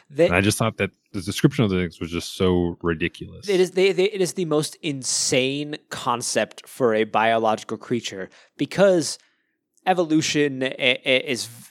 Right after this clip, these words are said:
Speaker 1: a big part of the Andalites, or the, like, the, the Animorphs series. Like, evolution comes up a lot. All of these, uh, races and stuff, like, evolved in these ways. It's, it's, you know, this is a, a book without divine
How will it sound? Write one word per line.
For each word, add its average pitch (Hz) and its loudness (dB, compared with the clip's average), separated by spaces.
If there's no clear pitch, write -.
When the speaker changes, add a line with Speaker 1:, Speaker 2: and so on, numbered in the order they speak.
Speaker 1:
a 143 -2
big 151 2
part 131 0
of 117 0
the 127 -6
Andalites, 113 -4
or 127 2
the, 113 -2
like, 117 -4
the, 101 -4
the 139 -6
Animorphs 135 -2
series. 139 -4
Like, 107 -10
evolution 190 2
comes 156 -4
up 147 -4
a 147 -2
lot. 113 -4
All 135 4
of 127 -6
these, 139 0
uh, 123 2
races 143 2
and 139 -8
stuff, 135 2
like, 131 -2
evolved 131 4
in 120 -10
these 104 -10
ways. - -10
It's, - -6
it's, - -4
you 147 0
know, 113 -2
this 131 -2
is 135 0
a, 127 4
a 139 -2
book 170 4
without 143 0
divine 123 -2